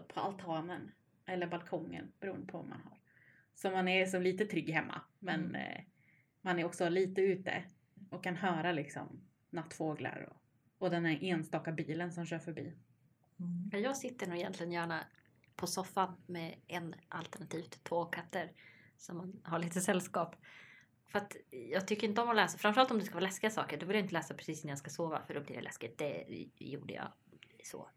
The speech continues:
Speaker 3: Det är ingen bra idé. Men, eh, ja, helst vill jag inte läsa när jag ska sova. För då tar jag med mig det i sömnen. Då läser jag hellre läskiga saker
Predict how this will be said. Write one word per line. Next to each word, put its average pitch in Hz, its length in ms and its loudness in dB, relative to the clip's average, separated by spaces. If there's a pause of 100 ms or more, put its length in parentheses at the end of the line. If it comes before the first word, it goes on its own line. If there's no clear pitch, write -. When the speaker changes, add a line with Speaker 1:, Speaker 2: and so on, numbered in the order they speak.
(140)
Speaker 3:
Det 160 80 2
är - 80 -4 (280)
ingen 165 280 2
bra - 140 -6
idé. - 140 -10 (460)
Men, 160 340 2
eh, 156 200 0 (1040)
ja, 220 420 8 (100)
helst 247 460 6
vill 175 80 0
jag 170 100 2
inte 165 200 -4
läsa 151 200 0
när 151 80 -8
jag - 60 -8
ska - 100 -14
sova. 143 260 0
För - 120 -6
då 160 60 -2
tar 165 140 -4
jag 147 100 0
med 165 220 0
mig 143 140 -4
det - 340 -6
i 123 200 -8 (360)
sömnen. - 500 -4
Då - 80 -6
läser - 280 -4
jag 151 40 -4
hellre - 180 -4
läskiga - 300 -8
saker - 440 -10